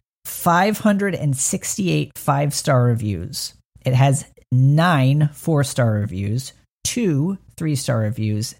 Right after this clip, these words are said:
and one or three one-star reviews, meaning that it is extremely, overwhelmingly positive, the people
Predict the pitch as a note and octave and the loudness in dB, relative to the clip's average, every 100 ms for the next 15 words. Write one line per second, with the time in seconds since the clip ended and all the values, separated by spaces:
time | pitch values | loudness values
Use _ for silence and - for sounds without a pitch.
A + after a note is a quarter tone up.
0 | _ - C3 C3 C3+ D#3 E3+ E3+ D3 B2 | _ 0 4 6 4 4 2 2 0 0
1 | - E3+ F#3+ D#3+ C#3 C#3 C3+ - A2+ G#2 | 0 -2 2 4 4 4 2 0 -2 -2
2 | - - - - - _ _ - - - | -4 -10 -10 -10 -10 _ _ -20 -20 -20
3 | - _ _ _ D#3 G3+ G3 F#3 E3+ F#3 | -20 _ _ _ 0 2 2 2 2 0
4 | F#3 G3 - E3+ E3+ - - G3+ G3+ G3 | -2 -2 -4 -8 -6 -6 -4 0 0 0
5 | F#3+ - E3+ E3+ F3 D#3 F3+ G3+ G#3 F#3+ | -2 0 0 2 4 4 4 4 2 0
6 | F3+ D3 _ - - G3 E3 B2 - - | 0 -2 _ -12 0 2 2 0 -2 -6
7 | - - B2+ F3 D#3 C#3 C3 | -6 -2 0 0 0 0 -2